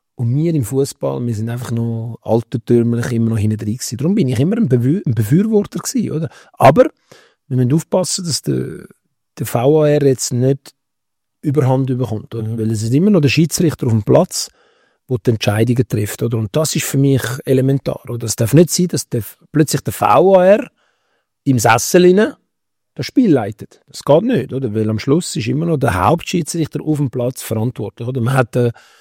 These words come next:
Speaker 1: ich kann die Szene vom, äh, Fedai San, kann ich nehmen, in Bern, oder? Äh, I B Sion, oder? Wo der Keller auf der Buschlarem rauskommt und dann dort ein Zusammenprall gibt. Ist er auch zitiert worden, soll rausgehen, ist rausgegangen, dass er, „Nein, für mich, ich bleib beim Thema.“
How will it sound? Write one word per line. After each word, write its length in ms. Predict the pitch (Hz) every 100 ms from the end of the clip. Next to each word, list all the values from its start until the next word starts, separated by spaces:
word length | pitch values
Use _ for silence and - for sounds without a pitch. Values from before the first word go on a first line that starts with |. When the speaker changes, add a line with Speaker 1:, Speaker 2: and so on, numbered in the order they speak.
| _ _
Speaker 1:
ich 60 | -
kann 80 | 117
die 80 |
Szene 380 | 117 - 123 123
vom, 440 | 113 117 110 110 110 _ _ -
äh, 200 | 117 110
Fedai 320 | 131 120 117
San, 380 | 127 135 202 - -
kann 200 | 151 160
ich 100 | 160
nehmen, 260 | 170 185
in 140 | 160 123
Bern, 400 | 120 165 262 165
oder? 260 | 147 214 - _ _
Äh, 300 | 131 131 127
I 160 | - 135
B 240 | 131 120
Sion, 380 | 120 - 147 220 -
oder? 240 | 139 156 147
Wo 60 |
der 120 | 123
Keller 380 | - 127 135 127
auf 100 | 123
der 100 | 123
Buschlarem 560 | 113 147 156 139 135 131
rauskommt 540 | 135 143 143 143 147
und 220 | 135 117
dann 100 | 123
dort 220 | 120 120 120
ein 240 | 117 117 -
Zusammenprall 500 | - 135 156 160 160
gibt. 240 | 156 202 _ _ _ _ _
Ist 100 | -
er 260 | 107 113 143
auch 180 | 202 - _ -
zitiert 460 | 120 - 160 -
worden, 360 | 175 170 180 190
soll 220 | - 123
rausgehen, 460 | 151 180 175 208 214
ist 120 | 113
rausgegangen, 560 | 131 147 - 185 196 180
dass 120 | 123
er, 80 | 127
„Nein, 320 | 123 143 160
für 100 | 135
mich, 240 | 123 143
ich 360 | - - - -
bleib 160 | 113 -
beim 160 | 117
Thema.“ 320 | - 110 107